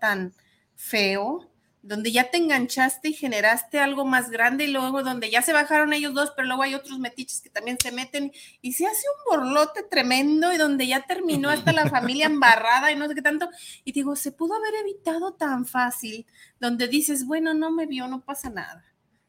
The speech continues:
Speaker 1: ¿no? Adelante, síguele, no, no llevo prisa, a lo mejor él tiene más prisa que yo". Y ya, no se pas-, no pasó de ahí, pero se va enganchando uno con detalles así tan pequeñitos y termina siendo un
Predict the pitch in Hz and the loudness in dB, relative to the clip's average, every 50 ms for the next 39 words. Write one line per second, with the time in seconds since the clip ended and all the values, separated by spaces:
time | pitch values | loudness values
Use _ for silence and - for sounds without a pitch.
0 | _ - 277 440 508 - _ _ _ _ _ _ - - 240 240 262 294 302 330 | _ -4 -4 -4 -4 -6 _ _ _ _ _ _ -8 -6 -4 -2 0 0 0 0
1 | 330 330 330 277 262 - 302 302 311 277 262 247 233 220 220 208 208 214 214 214 | -2 -2 -4 -6 -6 -2 0 0 0 0 -2 -2 -2 -2 -2 -4 -4 -6 -10 -10
2 | 226 240 269 277 277 277 277 294 320 330 311 311 311 302 311 - 240 247 254 254 | -8 -6 -4 -4 -4 -4 -2 -2 0 0 0 0 -2 -4 -6 -6 -6 -6 -4 -4
3 | - 226 190 185 190 196 208 208 233 - 269 285 285 269 269 - 277 277 277 269 | -4 -6 -6 -6 -6 -8 -10 -10 -6 -4 -2 -2 -2 -2 -6 -6 -6 -6 -6 -6
4 | 277 269 - - 269 262 269 269 - 190 170 175 185 185 190 - _ _ _ _ | -8 -8 -10 -10 -8 -8 -8 -10 -10 -10 -8 -8 -8 -8 -10 -12 _ _ _ _
5 | - - - _ - - 285 262 311 427 554 571 480 480 453 453 466 466 480 480 | -20 -20 -20 _ -4 0 2 4 4 4 4 4 2 0 -2 0 0 0 -2 0
6 | 427 415 392 381 392 415 415 403 381 330 - 339 339 339 330 320 320 330 359 339 | 0 0 0 0 -2 -2 0 -2 0 0 2 2 4 6 6 6 6 4 2 0
7 | - - - - _ _ _ - 226 220 254 262 254 269 240 220 226 240 277 311 | -4 -12 -20 -20 _ _ _ -4 -2 0 0 2 0 0 0 0 2 2 4 4
8 | 339 381 440 440 - 320 277 254 269 294 320 320 277 269 269 285 311 302 311 285 | 6 4 4 2 2 4 4 4 6 4 4 4 2 2 2 2 0 0 0 -2
9 | 269 254 254 254 226 220 214 - - 240 247 269 311 339 339 - 277 247 247 - | 0 0 2 0 0 -2 -4 -4 -6 -4 -2 -2 -2 0 0 0 -2 -2 -2 -4
10 | 262 247 - - 330 330 330 330 - 254 254 - - 202 214 208 208 202 - - | -8 -4 0 2 2 2 2 0 -2 -4 -4 -2 -4 -4 -2 -4 -6 -6 -6 -4
11 | 262 311 - 262 247 - - 220 214 233 240 254 277 311 302 - 302 285 285 285 | -4 -4 -2 -4 -6 -4 -2 -2 -2 0 0 2 2 2 2 2 0 0 0 0
12 | 285 294 294 294 285 285 285 294 302 | 0 -2 -2 -2 -2 -2 -2 -4 -6